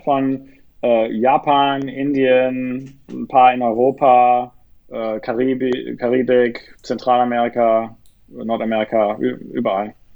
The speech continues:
Also es gibt noch ein paar Regionen, klar, wo wir noch niemanden haben. Afrika hätten, würden wir gerne Leute einstellen, vielleicht noch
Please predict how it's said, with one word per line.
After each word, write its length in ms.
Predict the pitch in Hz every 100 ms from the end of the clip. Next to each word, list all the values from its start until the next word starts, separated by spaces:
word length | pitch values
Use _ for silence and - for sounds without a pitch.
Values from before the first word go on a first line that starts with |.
| - -
Also 240 | 120 120 123
es 120 | 117
gibt 140 | 180
noch 100 | 165
ein 100 | 143
paar 200 | 135 151
Regionen, 340 | 143 131 143 131
klar, 220 | 147 139
wo 140 | 123
wir 80 | 120
noch 160 | 120 120
niemanden 300 | 143 147 127
haben. 220 | 131 131
Afrika 500 | 127 - 139 131 123
hätten, 340 | 123 - 123
würden 200 | 123 127
wir 80 | 120
gerne 200 | 117 120
Leute 240 | 120 120 123
einstellen, 360 | 113 123 117
vielleicht 220 | 127 113
noch 140 | 120